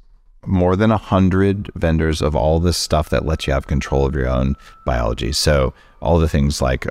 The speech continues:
cold tubs, uh, things like flotation tanks, all the, the things you've heard about, you've seen. Why don't you talk to the person who invented it? Why don't you get to touch it and feel it? And then hear talks from me and other just luminaries in the field.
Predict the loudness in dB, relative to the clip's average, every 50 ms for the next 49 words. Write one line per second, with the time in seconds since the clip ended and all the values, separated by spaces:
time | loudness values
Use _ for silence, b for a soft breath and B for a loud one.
0 | -12 -12 -14 -8 -2 0 0 0 0 -2 -4 -4 -2 -2 0 -2 -2 -4 -8 -10
1 | -10 -10 -12 b b b b b b -8 -8 -6 -4 -2 -2 -2 -2 -2 -4 -4
2 | -4 0 0 0 0 0 0 0 0 0 2 0 0 0 0 0 -2 -4 -2 -2
3 | -4 -6 -6 -8 -10 -10 -10 -12 b b b b b -4 0 2 2 4 4 4
4 | 4 4 2 -2 -2 0 2 2 4 4 2 0 -2 -2 -2 0 2 2 2 4
5 | 4 2 2 2 0 0 2 4 4 4 2 0 -4 -10 -6 -2 0 2 2 2
6 | 0 0 -2 -2 -2 0 0 0 2 2 0 -2 -6 -6 -4 -4 -2 0 2 2
7 | 2 2 2 2 0 0 0 0 0 0 -2 -6 -8 -10 -14 -18 B B B B
8 | B -2 0 2 4 4 4 2 0 0 -2 0 2 0 0 0 0 -2 -2 -4
9 | -4 -4 -4 -2 0 -2 0 2 2 0 0 0 2 2 4 4 2 2 0 b
10 | b b b b b b 2 2 4 4 4 2 2 2 0 0 0 -2 -2 -2
11 | -2 -2 -4 -2 2 2 4 4 4 4 2 2 0 -2 -2 0 2 2 2 2
12 | 2 2 2 -2 -4 -6 -6 -4 0 2 4 4 6 6 4 4 4 2 0 0
13 | 0 -2 -2 -2 -2 -2 -2 0 0 0 -2 -4